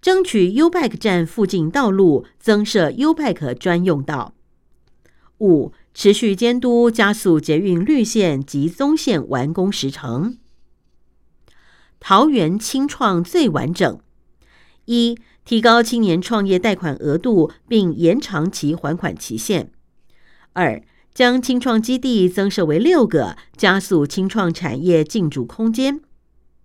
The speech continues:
桃园治安。一、改善现行远景排班制度，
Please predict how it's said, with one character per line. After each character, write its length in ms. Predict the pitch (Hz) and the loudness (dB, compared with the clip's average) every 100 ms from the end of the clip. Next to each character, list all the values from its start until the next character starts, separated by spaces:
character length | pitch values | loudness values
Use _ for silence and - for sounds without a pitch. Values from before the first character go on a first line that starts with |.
| _ _ _ _ _ _ | _ _ _ _ _ _
桃 380 | - 185 185 320 | -4 2 4 4
园 320 | 269 147 180 | 2 0 -2
治 200 | - 196 | -4 -4
安。 340 | - 247 285 311 _ _ _ _ _ _ _ | 0 -2 -2 -8 _ _ _ _ _ _ _
一、 320 | 220 214 220 220 _ _ | -2 -2 -2 -6 _ _
改 220 | - 208 | -2 0
善 260 | 214 277 254 | 2 0 0
现 220 | 247 349 | 2 2
行 200 | 254 196 | 2 0
远 220 | 180 170 | 2 2
景 240 | 220 165 131 | 0 -4 -6
排 220 | - 147 | -6 -4
班 180 | 202 285 | -2 -4
制 180 | - 233 | -2 -2
度， 320 | 202 165 | 2 0